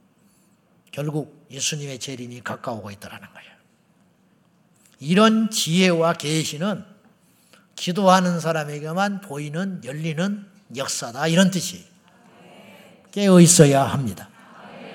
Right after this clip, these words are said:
그러니까 삼십 년 전의 믿음의 패턴과 지금의 믿음의 패턴,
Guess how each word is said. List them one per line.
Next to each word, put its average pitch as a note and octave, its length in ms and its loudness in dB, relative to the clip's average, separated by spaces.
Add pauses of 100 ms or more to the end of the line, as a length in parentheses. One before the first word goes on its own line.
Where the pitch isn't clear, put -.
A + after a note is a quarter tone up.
(640)
그러니까 F3 460 -2 (440)
삼십 B3 520 -4
년 G#3+ 260 2
전의 F#3+ 260 -2
믿음의 E3+ 360 0
패턴과 D3 800 -6 (460)
지금의 F#3+ 600 -2
믿음의 D#3 360 -6
패턴, - 480 -14